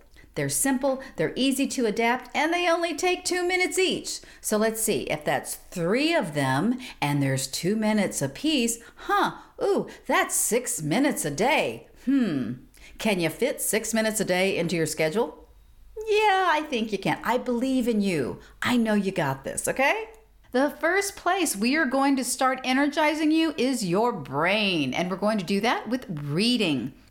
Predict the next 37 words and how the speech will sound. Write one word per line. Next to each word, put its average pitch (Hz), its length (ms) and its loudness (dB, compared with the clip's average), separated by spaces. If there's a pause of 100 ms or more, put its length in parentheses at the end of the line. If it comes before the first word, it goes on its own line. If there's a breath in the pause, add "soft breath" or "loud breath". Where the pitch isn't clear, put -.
I 339 200 2
get 233 200 0
really 165 300 2
excited 143 440 -2
about 147 300 -2
reading, 156 300 -2
and 180 100 0
I 202 80 2
start 208 360 -2 (420 loud breath)
chattering 285 420 2
away. 196 280 2
"Oh 339 100 2
my 339 140 4
goodness, 311 300 2
there's 294 140 -2
so 302 100 2
many 294 160 2
benefits. 285 400 0
It 277 80 -4
does 294 200 0
this, 294 200 0
it 269 80 -6
does 285 160 0
that, 294 200 0
blah, 285 100 2
blah, 285 140 0
blah, 277 120 0
blah." 277 340 0 (280 loud breath)
And 233 420 0
someone 311 680 2 (160)
always 214 640 -2
manages 202 480 2
to 180 100 -4
say 170 380 0
this 147 340 -2
to - 100 -6
me. - 300 -12